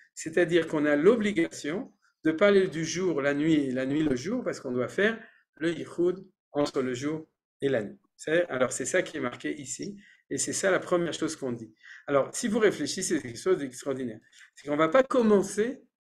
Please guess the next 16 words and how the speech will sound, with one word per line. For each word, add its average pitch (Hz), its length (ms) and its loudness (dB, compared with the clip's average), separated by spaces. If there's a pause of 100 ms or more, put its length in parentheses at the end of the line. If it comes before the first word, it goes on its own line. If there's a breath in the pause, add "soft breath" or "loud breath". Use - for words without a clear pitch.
(240)
avec 151 460 0 (340)
la 147 140 4
religion, 143 760 0
avec 139 260 -4
le 160 120 -2
peuple 160 300 2
juif, 139 380 -2
avec 143 280 -2
l'histoire 156 340 -2
de 151 60 0
la 139 40 -2
sortie 127 300 -8
d'Égypte. 120 340 -10 (400 soft breath)
On 151 60 -4
va 170 140 6
commencer 170 600 2